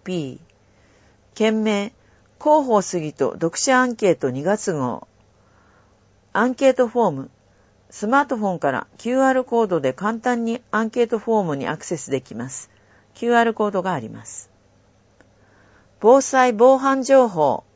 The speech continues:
防災無線をもう一度聞きたいとき、二十四時間保存。フリーダイヤル、ゼロ一二ゼロ六五五七一四。地域の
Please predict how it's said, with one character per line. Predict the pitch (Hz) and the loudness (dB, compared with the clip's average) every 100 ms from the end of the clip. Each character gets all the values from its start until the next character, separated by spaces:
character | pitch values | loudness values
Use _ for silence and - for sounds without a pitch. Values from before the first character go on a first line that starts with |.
| _ _ _ _ _ _ _ | _ _ _ _ _ _ _
防 | 226 269 | 6 6
災 | - 269 254 | 6 2 2
無 | 254 | -2
線 | 247 202 151 | -2 0 -2
を | |
も | 139 185 | -2 0
う | 233 | 0
一 | 226 214 | -2 -2
度 | 175 | -2
聞 | - - | -4 -20
き | - | -2
た | 190 | 0
い | 175 | 0
と | 156 | -2
き、 | - 135 - _ _ _ _ _ - | -4 -10 -14 _ _ _ _ _ -6
二 | 202 220 | -4 0
十 | 220 | 0
四 | 156 | 0
時 | 156 180 | 0 -2
間 | 175 165 | -2 -2
保 | 151 | -8
存。 | 131 101 _ _ _ _ _ _ _ | -10 -14 _ _ _ _ _ _ _
フ | - 190 | -6 -2
リ | 247 247 | 0 2
ー | |
ダ | 247 233 | 4 4
イ | |
ヤ | 160 | 2
ル、 | 131 - _ _ _ | -2 -8 _ _ _
ゼ | 185 | 2
ロ | 208 247 | 4 4
一 | 262 233 202 | 2 0 -2
二 | 196 196 175 | -2 -2 2
ゼ | 196 | 4
ロ | 143 - - | 4 -2 -4
六 | 165 160 247 214 | -4 -2 -2 4
五 | 247 165 104 | 6 6 2
五 | 123 202 233 | 2 2 2
七 | 240 214 156 | 2 0 -2
一 | 131 - 165 | -4 -6 -4
四。 | 147 123 - _ _ _ _ _ _ _ _ _ _ _ _ _ | -4 -6 -12 _ _ _ _ _ _ _ _ _ _ _ _ _
地 | - 285 | -4 -4
域 | - 214 | -2 -2
の | 160 120 | 0 -2